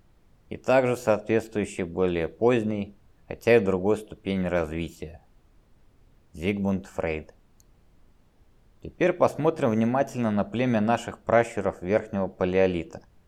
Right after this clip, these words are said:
Оговорим сразу, что древнее племя и племя современных дикарей где-нибудь в джунглях совершенно разные вещи по генотипу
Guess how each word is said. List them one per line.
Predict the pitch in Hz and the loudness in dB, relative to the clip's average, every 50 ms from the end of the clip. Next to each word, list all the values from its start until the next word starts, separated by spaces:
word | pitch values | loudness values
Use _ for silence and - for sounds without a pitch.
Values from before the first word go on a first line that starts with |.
| _ _ _ _ _ _ _ _ _ _ _ - | _ _ _ _ _ _ _ _ _ _ _ -14
Оговорим | 82 78 85 92 101 117 131 147 139 | -8 -2 0 2 4 4 4 4 2
сразу, | - - 127 127 113 95 82 73 - - - _ _ - - | 0 0 2 4 4 4 4 0 -6 -14 -18 _ _ -20 -16
что | - - | -12 -10
древнее | 90 87 98 117 113 110 117 117 | -6 0 2 4 4 4 2 0
племя | 107 - 131 143 156 151 135 107 85 76 71 - - - _ _ _ _ _ | -2 -2 0 0 0 0 0 -2 -6 -6 -8 -14 -20 -20 _ _ _ _ _
и | - - | -12 -10
племя | - - 110 113 117 117 110 | -6 0 2 2 4 2 2
современных | 113 - 104 101 107 110 113 117 117 117 113 107 104 | 0 0 0 2 2 4 4 2 2 2 2 0 0
дикарей | 104 110 - - 104 98 104 113 107 | 0 -2 -4 -2 -2 2 2 2 2
где-нибудь | 98 104 110 113 110 107 110 110 110 | 2 0 0 0 0 0 0 -2 -2
в | 110 | -2
джунглях | 104 107 123 139 143 135 113 95 80 - - - _ _ _ _ _ _ _ _ _ | -4 0 0 0 0 0 0 -2 -2 -2 -6 -18 _ _ _ _ _ _ _ _ _
совершенно | - 95 95 98 92 - - 143 143 135 123 117 | -4 -2 0 0 0 0 0 2 2 4 6 6
разные | 120 127 123 113 117 120 117 113 104 | 8 8 6 6 4 4 4 4 4
вещи | 95 90 80 - - - - - _ _ _ _ _ _ | 2 0 -2 -4 -8 -16 -20 -20 _ _ _ _ _ _
по | - 98 | -4 -2
генотипу | 95 90 92 92 90 87 - - - 151 - - - 123 123 - | -2 0 0 -2 -2 -2 -4 -2 -4 -4 -4 -6 -10 -10 -10 -12